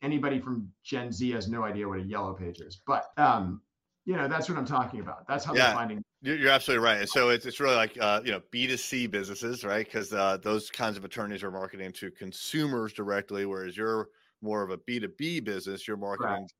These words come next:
Speaker 2: to other businesses. And so when it comes to the, the business law, it's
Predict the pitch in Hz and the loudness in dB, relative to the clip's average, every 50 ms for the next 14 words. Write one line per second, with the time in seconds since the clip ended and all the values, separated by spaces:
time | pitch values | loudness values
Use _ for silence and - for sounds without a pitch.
0 | _ - - 101 92 - - 123 135 131 127 110 87 98 98 90 92 90 - - | _ -14 -12 -12 -8 -2 2 2 2 2 2 -2 -2 -4 -6 -6 -6 -8 -8 -8
1 | 98 95 90 - _ _ _ _ _ _ _ _ 107 104 - 135 120 117 113 107 | -8 -8 -8 -12 _ _ _ _ _ _ _ _ -8 -6 -4 -4 -4 -4 -6 -8
2 | 98 - - 117 110 110 - - 113 98 95 98 92 90 90 - - 92 87 _ | -10 -8 -8 -6 -6 -6 -6 -8 -6 -4 -2 -2 -2 -2 -4 -8 -12 -14 -8 _
3 | - 165 202 202 147 123 104 95 - - 98 92 92 90 90 90 - _ _ _ | 2 4 4 2 0 -4 -8 -8 -6 -6 -4 -2 0 0 0 -2 -4 _ _ _
4 | _ _ _ _ - 104 - - | _ _ _ _ -8 -8 -6 -6